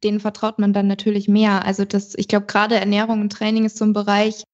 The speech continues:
wo es gar nicht unbedingt zählt, was kann man vorweisen auf dem Papier, sondern wirklich eher so, was hat man selbst an Erfahrung gesammelt und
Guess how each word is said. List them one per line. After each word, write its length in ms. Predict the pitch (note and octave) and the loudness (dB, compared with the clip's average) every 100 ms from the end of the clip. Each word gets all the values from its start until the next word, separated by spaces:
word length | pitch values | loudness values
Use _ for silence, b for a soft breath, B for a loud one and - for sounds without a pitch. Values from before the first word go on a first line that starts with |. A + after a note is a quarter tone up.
| _ | _
wo 60 | G#3+ | -2
es 120 | G#3 | 0
gar 160 | G3+ G#3 | 0 0
nicht 180 | G3+ - | -2 0
unbedingt 520 | A3+ A3+ G#3 G3+ G3+ | 0 0 0 -2 -4
zählt, 400 | - A3+ A3 G#3+ | -2 0 0 0
was 180 | G#3 - | -4 -2
kann 160 | A3 | 0
man 160 | G#3 G3+ | 2 2
vorweisen 640 | - G#3 A3 G#3+ G#3 G3+ | 0 0 2 0 0 -2
auf 180 | G#3 - | -4 -4
dem 80 | G3+ | -4
Papier, 680 | G3+ G3+ - C4+ C#4+ C#4 C4+ | -2 -4 0 2 2 0 -2
sondern 760 | G#3+ G#3+ G#3+ G#3 G3+ G3+ G3+ | 0 2 2 2 2 2 0
wirklich 400 | G3+ G#3+ G#3 G3+ | 0 0 -2 0
eher 240 | G3+ G3+ | 2 2
so, 220 | G3 G3 G3 | 2 0 0
was 160 | G3 | -2
hat 160 | G#3+ - | -2 0
man 300 | F#3 F#3 F3+ | 2 0 0
selbst 420 | F#3+ G#3 C4+ - | 0 2 0 -2
an 140 | A#3 A3 | -2 -2
Erfahrung 480 | G#3+ A3 G#3+ G#3+ | 0 -2 0 0
gesammelt 560 | G#3 G3+ G#3 G#3+ G#3 - | 0 0 2 2 0 0
und 260 | G#3 A3 | 2 2